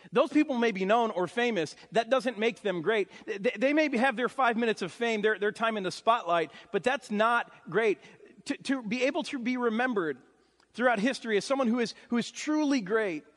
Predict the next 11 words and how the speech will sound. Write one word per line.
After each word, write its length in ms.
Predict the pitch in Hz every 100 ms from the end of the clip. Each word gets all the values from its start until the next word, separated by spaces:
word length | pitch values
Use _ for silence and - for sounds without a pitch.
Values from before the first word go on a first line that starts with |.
| _ _ -
it 120 | 208
requires 840 | 208 208 - 220 220 175 180 - - _ _ _
humility. 680 | - 180 185 202 156 117 - _ _ _ _ _ _ _ _ _ _ _ _ _ _ _ _ _ _ _ _ _ _ _ _
Jim 180 | - 240
Collins 440 | 233 233 226 208
is 140 | 180 170
a, 180 | 160 156
is 140 | 156
a 40 |
business 380 | 147 208 214 185
writer. 420 | 170 131 110 110